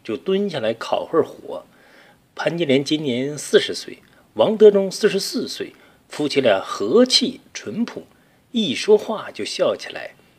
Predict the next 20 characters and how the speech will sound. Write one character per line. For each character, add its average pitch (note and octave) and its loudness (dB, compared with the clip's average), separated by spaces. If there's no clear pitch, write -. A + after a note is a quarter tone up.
天 B3 4
麻 D3+ -4
那 F3+ 0
贵 A3+ -2
吗？ F#2+ -14
种 F3+ -2
的 A#2 2
不 C#3 -6
多， D3 -2
大 C#3+ -4
概 A2 4
能 B2 -4
挖 C3+ -6
三 C4+ 0
百 E2+ -2
斤， B2+ -6
大 - -4
的 C3+ -6
一 C3+ -2
斤 C#3+ -8